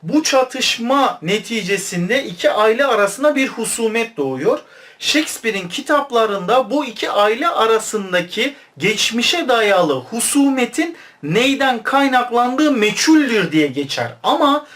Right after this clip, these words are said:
işte husumetin başlangıcının sebebi dedemin aldığı, zamanda aldığı, faizle aldığı borç. Tamamen onu ödeyememesi, bursunun kesilmesi.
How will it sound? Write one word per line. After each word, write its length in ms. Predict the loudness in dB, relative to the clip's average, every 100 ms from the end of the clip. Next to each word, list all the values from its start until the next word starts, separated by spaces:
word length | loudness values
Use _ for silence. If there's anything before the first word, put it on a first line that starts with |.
| -14 -2
işte 300 | -2 2 0
husumetin 920 | 0 -2 0 0 0 0 -2 -4 0
başlangıcının 1120 | 0 0 0 2 2 0 -2 -2 0 0 -2 -8 -14
sebebi 680 | -2 0 2 2 4 0 -2 -14 -14 -4
dedemin 540 | 0 2 2 2 -2 -4 0
aldığı, 640 | 2 2 2 4 4 4
zamanda 540 | 2 4 2 2 0
aldığı, 640 | 2 4 2 4 4 4 -2 -14 _
faizle 500 | 2 4 2 0 0
aldığı 540 | 2 2 2 0 0
borç. 480 | 2 2 2 -4 -6 -8
Tamamen 500 | 0 2 4 2 2
onu 380 | 0 2 2 2
ödeyememesi, 880 | 2 2 2 2 2 -2 -2 -2 -2
bursunun 420 | -4 -6 -6 -6
kesilmesi. 920 | -4 -6 -4 -6 -6 -6 -6 -2 -4